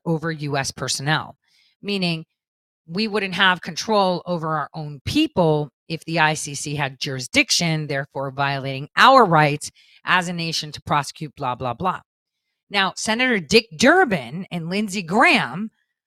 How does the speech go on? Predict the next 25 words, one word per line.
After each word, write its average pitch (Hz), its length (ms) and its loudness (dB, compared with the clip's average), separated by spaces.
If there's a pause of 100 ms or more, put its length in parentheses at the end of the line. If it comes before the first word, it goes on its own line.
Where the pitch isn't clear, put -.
(260)
yesterday 175 680 0 (300)
and 269 220 2
today 349 400 6
suggest 220 680 4
that 180 200 0 (180)
the 190 100 -2
Biden 269 440 4
administration 180 800 -8
is 165 120 -8
now 196 200 4
supporting 320 580 -4
the 226 140 2
I 208 120 6
C 214 200 -8
C's 190 300 -8
investigation 151 760 -6 (300)
into 202 240 -8
the 202 120 -4
alleged 196 560 2
abuses 160 840 2 (440)
by 185 160 4
Russian 196 540 4
forces 302 520 4
in 147 80 -14
Ukraine. 117 320 -18